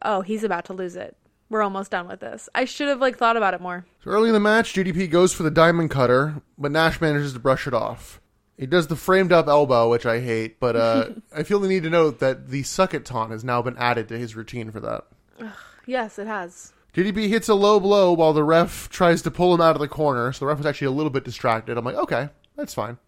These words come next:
Speaker 1: That's the only ref spot that has actually been like,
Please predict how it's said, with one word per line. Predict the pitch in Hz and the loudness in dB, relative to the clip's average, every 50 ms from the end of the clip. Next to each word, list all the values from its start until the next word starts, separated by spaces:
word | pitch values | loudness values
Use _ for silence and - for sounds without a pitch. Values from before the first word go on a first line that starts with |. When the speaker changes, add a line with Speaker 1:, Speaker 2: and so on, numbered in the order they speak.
| _ - - _ _ | _ -20 -20 _ _
Speaker 1:
That's | - 381 - - | -4 -4 -4 -4
the | - 370 - | -6 -2 2
only | - 277 285 302 294 294 294 285 285 262 | 4 4 4 4 2 -6 -6 -6 -8 -8
ref | 131 208 214 208 208 208 | -6 -4 -2 -2 -2 -4
spot | - - - 208 180 180 170 151 - - 202 - | -6 -6 -4 -2 -2 -2 -4 -6 -12 -16 -10 -6
that | 196 185 156 | -6 -6 -6
has | - 196 208 196 190 | -6 -6 -6 -4 -4
actually | 196 190 190 - - 220 208 | -4 -4 -6 -6 -8 -8 -8
been | 185 196 190 190 | -6 -8 -10 -8
like, | 185 180 180 175 - _ | -8 -10 -10 -12 -14 _